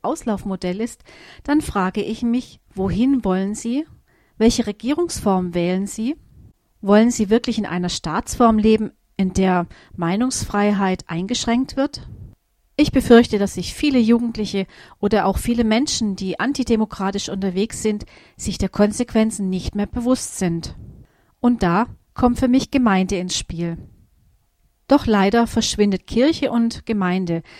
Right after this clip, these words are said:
die Vorstellung davon und überhaupt das Bewusstsein immer mehr aus dem Blick der Öffentlichkeit. Wir leben heute in einer Gesellschaft, die sich mehr und mehr von Gott, von Kirche und Glaube entfernt.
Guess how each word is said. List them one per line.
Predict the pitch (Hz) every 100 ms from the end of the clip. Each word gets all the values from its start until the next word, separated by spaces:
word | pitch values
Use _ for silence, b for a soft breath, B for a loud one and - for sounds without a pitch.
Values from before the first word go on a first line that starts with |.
| B B -
die |
Vorstellung | - 262 269 - 190 190
davon | 190 190 196 196 240 - _
und | - 202
überhaupt | 214 196 180 208 - 208
das | -
Bewusstsein | 196 185 330 - - 185 175 170 - -
immer | 254 254
mehr | 214 208 214 _
aus | 185 -
dem | 196
Blick | - 196
der | - -
Öffentlichkeit. | 196 208 185 - - 170 165 - - B B B B B
Wir | 247
leben | 269 277
heute | 247 226 240
in |
einer | - 240 254
Gesellschaft, | 247 - 190 190 202 202 - 214
die |
sich | 202 202 - 196
mehr | 196 233
und | 233 196
mehr | 190 208
von | - 185
Gott, | 175 202 -
von | - 185
Kirche | 180 196 208 220
und | 240 233
Glaube | 185 175 190 196 B B B
entfernt. | 214 214 196 165 170 -